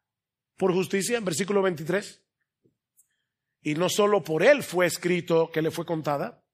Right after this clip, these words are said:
sino también por nosotros, a quienes será contada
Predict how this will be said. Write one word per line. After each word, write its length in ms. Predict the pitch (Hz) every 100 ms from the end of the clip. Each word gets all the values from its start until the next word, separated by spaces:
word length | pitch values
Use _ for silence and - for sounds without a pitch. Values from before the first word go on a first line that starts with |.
| _ _ _ _ _ _ - - _ _ _ -
sino 260 | - 151
también 380 | 165 180 180 180
por 200 | 175 196
nosotros, 800 | 180 - 208 160 180 - - _ _ _ _ _ _ _ _ _
a 220 | 170 170
quienes 560 | 156 170 170 170 160 -
será 680 | - - 165 170 262 254 -
contada 960 | - 180 170 165 170 185 185 185 185 180